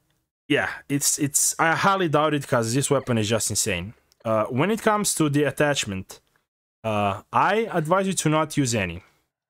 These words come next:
Currently, do not put any upgrades attachments on this weapon. Now, I'll tell you why. Well, we can kill any type of boss, regular boss, without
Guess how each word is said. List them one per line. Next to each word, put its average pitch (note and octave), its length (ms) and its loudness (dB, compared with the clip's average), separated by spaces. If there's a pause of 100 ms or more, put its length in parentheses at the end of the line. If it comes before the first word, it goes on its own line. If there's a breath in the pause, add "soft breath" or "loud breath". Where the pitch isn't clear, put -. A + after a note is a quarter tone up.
(120)
Currently, G#3+ 480 0
do D3+ 80 2
not E3+ 340 0
put E3+ 240 -2
any G#3+ 340 0
upgrades B2+ 480 0
attachments C3+ 460 -2
on B2 80 -4
this B2+ 220 -4
weapon. G2 340 -6
Now, D3 300 0
I'll C3+ 140 0
tell C3+ 200 0
you G#2+ 80 0
why. F3 320 0 (920 loud breath)
Well, D3 340 0 (1500)
we D3+ 100 0
can G3+ 160 0
kill F#3+ 260 0
any G3 260 2
type F#3 280 0
of C#3 180 2
boss, B2+ 380 0
regular D3+ 300 2
boss, B2 500 0
without G#2 560 -4